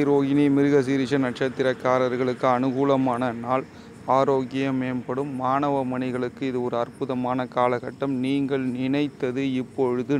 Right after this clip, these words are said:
நடைபெறும். பெண்களுக்கு ஒரு முன்னேற்றமான நாள். தினக்கூலி தொழிலாளர்கள் ஒரு அற்புதமான நாளாக தென்படும். மிதுன ராசி அன்பர்களே, தந்தை வழி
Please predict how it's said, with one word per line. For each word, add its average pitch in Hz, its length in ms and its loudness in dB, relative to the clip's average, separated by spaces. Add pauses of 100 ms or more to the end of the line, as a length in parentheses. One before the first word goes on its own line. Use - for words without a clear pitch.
(100)
நடைபெறும். 120 560 -2 (1200)
பெண்களுக்கு 143 680 2 (920)
ஒரு 131 100 2 (100)
முன்னேற்றமான 127 920 -2 (280)
நாள். 131 180 2 (600)
தினக்கூலி 143 640 0 (140)
தொழிலாளர்கள் 131 640 0 (1300)
ஒரு 131 160 4
அற்புதமான 135 760 0
நாளாக 123 480 2 (120)
தென்படும். 120 440 -4 (1300)
மிதுன 139 380 0
ராசி 131 300 0 (100)
அன்பர்களே, 123 420 -4 (800)
தந்தை 139 300 4 (100)
வழி 139 180 4